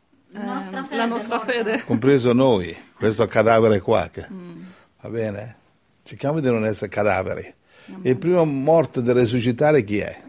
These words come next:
Speaker 1: Noi.
Speaker 3: Noi. Quando Gesù ha detto, "Andate, risuscitate i morti", io sono, sono sicuro che intendeva anche, "Anche compresi voi se vi addormentate."
Speaker 2: Mm.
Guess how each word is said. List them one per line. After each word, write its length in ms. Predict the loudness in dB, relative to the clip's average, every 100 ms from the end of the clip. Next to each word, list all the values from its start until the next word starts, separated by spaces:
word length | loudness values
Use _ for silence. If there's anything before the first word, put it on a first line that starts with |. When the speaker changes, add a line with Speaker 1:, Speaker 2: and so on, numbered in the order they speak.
| -20
Speaker 1:
Noi. 300 | -14 -14 -14 -20 _ _ _
Speaker 3:
Noi. 560 | -4 -2 -2 -4 -12 -18 _ _ _ _ _ _ _ _ _ _ _ _
Quando 260 | -6 0 0
Gesù 320 | 2 0 4
ha 100 | 4
detto, 260 | 6 4 2
"Andate, 520 | -4 -2 0 0 0
risuscitate 520 | -2 -2 -4 -2 0 0
i 40 |
morti", 600 | 2 2 2 -4 -8 -10 -16 _ _ -20 _
io 80 | -2
sono, 220 | 0 0
sono 200 | 0 -2
sicuro 400 | -2 -2 0 0
che 120 | 0
intendeva 580 | -2 -2 0 2 2 2
anche, 340 | 0 0 0
"Anche 280 | 2 2 0
compresi 480 | 0 0 2 2 2
voi 260 | 4 2 2
se 140 | 0
vi 60 | -2
addormentate." 800 | 0 -2 -2 -6 -8 -8 -12
Speaker 2:
Mm. 180 | -14 -14